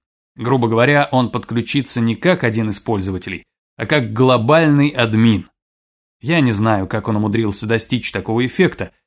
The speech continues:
возможно, тоже случайно, но программы его рабочие. Я имел счастье убедиться».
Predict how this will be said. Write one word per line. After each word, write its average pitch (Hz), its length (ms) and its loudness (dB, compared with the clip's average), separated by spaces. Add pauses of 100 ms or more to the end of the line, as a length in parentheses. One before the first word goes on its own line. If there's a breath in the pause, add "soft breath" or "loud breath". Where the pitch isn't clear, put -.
(120)
возможно, 123 480 0
тоже 160 320 2
случайно, 92 680 -4 (260)
но 139 240 2
программы 151 580 2
его 123 180 0
рабочие. 107 520 -2 (320)
Я 135 280 0
имел 131 200 2
счастье 101 460 -6
убедиться». 92 580 -8